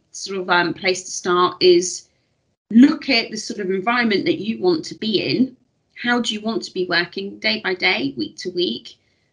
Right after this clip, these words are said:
What, what's your passion? So I've got a guy that he, he used to be a mountain leader. He's now looking into agricultural, um, opportunities. You know, wh-, he can really develop in, in these opportunities, but he's gonna start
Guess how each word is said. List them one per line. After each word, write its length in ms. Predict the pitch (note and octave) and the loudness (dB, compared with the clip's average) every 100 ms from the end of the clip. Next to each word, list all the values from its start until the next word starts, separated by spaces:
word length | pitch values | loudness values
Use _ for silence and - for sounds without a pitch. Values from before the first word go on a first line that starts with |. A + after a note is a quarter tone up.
| _ _ - G3+ | _ _ -14 -4
What, 260 | A3+ A#3+ - - | -4 -4 -8 -6
what's 500 | G3+ A#3+ C4 - - | 0 2 0 -4 -6
your 220 | A3 G#3 | -6 -6
passion? 680 | - G3 - - C#3+ - F3+ _ _ _ | -6 -6 -6 -4 -2 -4 -8 _ _ _
So 220 | - - F#3 F#3 F#3 F#3 - | -14 -6 0 2 4 2 2
I've 240 | G3 F#3+ F#3+ | -2 -2 -2
got 100 | F#3 | -6
a 60 | |
guy 320 | F3+ F#3+ F#3 F3+ | -2 2 2 4
that 300 | F3+ F3+ F3+ | 2 2 -4
he, 300 | G#3 G3+ F#3 | -6 -6 -6
he 220 | F#3 F#3+ | -8 -10
used 120 | G3 | -8
to 40 | |
be 160 | F#3+ F3+ | -2 -2
a 40 | |
mountain 300 | F#3+ G3 - G3 | -2 -6 -8 -8
leader. 180 | G3 | -8
He's 220 | G3+ G#3 G#3+ | -10 -8 -4
now 200 | G#3 G#3 | -2 -2
looking 380 | G#3+ G#3+ G#3+ | -6 -6 -8
into 200 | G3+ G3+ - | -8 -8 -4
agricultural, 960 | G#3 G#3 - C4+ C#4 - F#3 D#3+ D#3+ - _ _ _ _ - | -4 -6 -6 -6 -6 -8 -6 -4 -6 -10 _ _ _ _ -4
um, 460 | F#3 F3 E3+ E3 E3 | 0 2 2 0 -2
opportunities. 1080 | F3 - - F3+ E3+ E3+ - F#3 F3+ - - _ _ _ _ - | -10 -10 -8 -2 -2 -2 -6 -8 -8 -10 -16 _ _ _ _ -4
You 140 | G#3+ | 2
know, 160 | F3+ F3+ - | 4 2 0
wh-, 120 | A3 | -4
he 260 | B3+ B3+ D4+ | -2 0 0
can 240 | B3 A3 | 0 0
really 220 | A#3 G#3 | -2 -2
develop 460 | G#3+ G3 C4+ G3+ E3 - | -4 0 0 0 -4 0
in, 240 | E3 D#3+ | 4 4
in 180 | F3 E3 | 4 2
these 180 | D#3+ E3 | 2 0
opportunities, 640 | - D#3 F3+ F3 E3 F#3 | -10 -8 -2 -2 -2 -10
but 140 | - F#3+ | -10 -10
he's 180 | F#3+ - | -10 -8
gonna 160 | F#3+ | -4
start 800 | F3+ - G#3+ G3+ G3 F3+ - - | -4 -2 -2 2 2 0 -6 -12